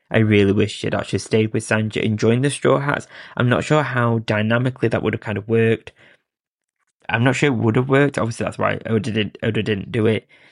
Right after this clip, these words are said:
But I really hope at some point we see Pudding again,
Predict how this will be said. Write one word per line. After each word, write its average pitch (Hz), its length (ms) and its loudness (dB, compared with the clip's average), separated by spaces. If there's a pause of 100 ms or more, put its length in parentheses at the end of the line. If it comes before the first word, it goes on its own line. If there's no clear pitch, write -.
(540)
But 123 320 0 (640)
I 143 140 -2
really 120 400 4
hope 104 400 0
at 95 120 -4
some 107 220 -2
point 104 440 -8 (640)
we 113 140 0
see 104 240 0
Pudding 101 440 -2
again, 107 600 -4